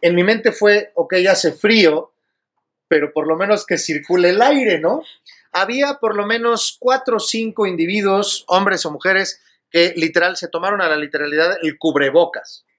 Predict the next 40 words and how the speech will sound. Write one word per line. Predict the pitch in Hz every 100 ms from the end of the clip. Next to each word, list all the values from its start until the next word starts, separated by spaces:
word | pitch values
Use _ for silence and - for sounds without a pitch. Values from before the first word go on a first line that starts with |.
| _
Entonces | - 165 202
cubrían | 160 165 180 -
la | 156 139
boca | 131 190 - - _ _ _ _ _ _ 175
y | 190
la | 175 175
nariz | 170 202 -
totalmente | 196 170 160 156 151 156
expuesta, | 147 - 220 - - -
¿no? | 170 254 - _ -
Si | - 165
era | 170
mi | 175 165
caso, | 175 185
ahí | 165
te | 151
encargo | 139 151 147
lo | 135 120
que | 120
salía, | 123 110 110
¿no? | 202
Entonces, | 285 294 523 523 605 622
<laughs> | 622 605 165
este, | 151 - 180 180 - - 330 311 - 254
¿no? | 208 262 -
Entonces, | - 262 285 - - _ _ _ _ -
los | 202 -
observé | 226 - 226 220 262 233 208
y | 196
obviamente, | 226 226 220 240 233
pues, | 156 165
vas | 208
pasado | 208 185 214 208
agarrado | 160 180 208
de |
los | 175 -
tubos | 214 208 208
y | -
con | 165
permiso, | 170 190 202 208